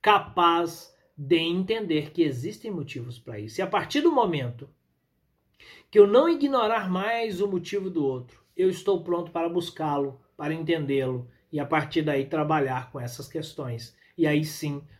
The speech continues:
poder entender melhor a decisão, as decisões das outras pessoas. Então, se você quer desmotivar a sua equipe, não tenha empatia.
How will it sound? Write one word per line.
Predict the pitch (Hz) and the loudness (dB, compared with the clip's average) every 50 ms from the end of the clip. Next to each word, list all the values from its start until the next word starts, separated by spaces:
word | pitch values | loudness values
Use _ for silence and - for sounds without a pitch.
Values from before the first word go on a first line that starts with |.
| _ _ | _ _
poder | - 180 175 165 127 139 139 143 143 - - - _ _ _ - | 2 4 4 4 4 2 0 0 0 -2 -8 -16 _ _ _ -4
entender | 226 254 277 311 302 - 294 277 254 196 170 160 208 277 302 196 202 | -2 -2 0 0 0 0 0 0 0 0 2 2 2 2 2 0 -2
melhor | 254 294 277 226 190 165 156 156 165 165 165 - - _ | -4 -4 -4 0 2 2 2 2 2 0 -2 -6 -10 _
a | 175 170 | -6 -4
decisão, | 156 160 165 165 - 180 147 139 139 139 147 - | -2 -2 -2 -2 -2 -6 -6 -6 -6 -8 -8 -6
as | 156 147 131 | -6 -6 -4
decisões | 139 147 147 - 156 127 139 135 131 | -4 -6 -6 -6 -8 -8 -8 -8 -6
das | 143 135 120 131 | -6 -6 -6 -6
outras | 135 131 - 139 127 | -8 -8 -10 -12 -12
pessoas. | - - 135 - - - 113 98 101 - _ _ _ _ _ - - - - - - | -12 -12 -12 -12 -12 -14 -14 -14 -14 -16 _ _ _ _ _ -20 -20 -20 -20 -10 -6
Então, | - 175 190 254 277 | 0 4 6 6 6
se | 277 - | 4 2
você | 269 294 269 - - 330 339 | 2 2 0 2 2 0 0
quer | 339 - - 175 165 - - - - - _ _ | 0 2 4 4 4 4 0 -6 -14 -20 _ _
desmotivar | - 135 135 151 240 311 339 - 254 262 269 262 247 254 - 208 185 190 175 165 | -16 -14 -4 6 8 8 8 8 4 0 -2 -2 -2 -2 -4 -4 -2 -2 -2 -2
a | 151 | -4
sua | - - 135 | -6 -8 -10
equipe, | 127 - - 220 226 202 - - 139 | -12 -10 -8 -6 -6 -6 -6 -6 -8
não | 170 214 240 233 | -8 -8 -8 -8
tenha | 226 240 247 254 | -10 -10 -10 -10
empatia. | 247 247 240 202 190 - - 233 240 196 120 - - | -8 -8 -8 -8 -8 -12 -14 -12 -12 -12 -12 -12 -16